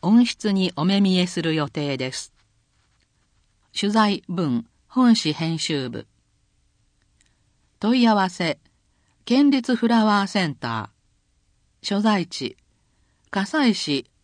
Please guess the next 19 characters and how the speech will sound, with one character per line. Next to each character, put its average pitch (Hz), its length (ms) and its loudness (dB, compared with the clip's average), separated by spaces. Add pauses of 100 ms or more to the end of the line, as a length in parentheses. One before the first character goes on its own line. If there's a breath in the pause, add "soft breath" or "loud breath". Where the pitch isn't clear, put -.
(100)
豊 240 240 0
倉 220 300 0
町 151 380 -2
飯 180 240 0
森、 156 360 -4 (1080)
千 285 320 4
二 208 120 4
百 160 320 -4
八 180 340 -6
十 220 280 2
二 226 160 6
の 160 220 0
一。 123 400 -6 (920)
電 202 320 0
話、 165 240 0 (840)
零 262 320 2
七 233 300 2
九 202 340 0
零 156 320 -2